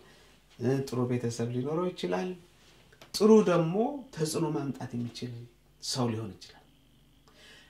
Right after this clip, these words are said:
ይሄ ሰውዬ በዙሪያው በሰው አይን ስናይ የተሳካለት ነው እንላለን። አዎ፣ በሰው አይን የተሳካለት ነው፣ የተሳካም ነው።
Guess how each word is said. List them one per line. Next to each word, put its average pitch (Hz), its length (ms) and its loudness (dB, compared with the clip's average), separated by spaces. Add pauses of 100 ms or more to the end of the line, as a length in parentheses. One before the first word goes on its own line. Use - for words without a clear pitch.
ይሄ 156 160 4
ሰውዬ 208 300 4
በዙሪያው 349 560 8
በሰው 170 240 2
አይን 160 200 4
ስናይ 180 420 -2 (560)
የተሳካለት 120 680 -6
ነው - 100 -14
እንላለን። - 440 -18 (800)
አዎ፣ 113 200 -12 (840)
በሰው 156 260 2
አይን 135 220 6
የተሳካለት 127 640 -8
ነው፣ 311 160 -4
የተሳካም - 580 -8
ነው። - 140 -20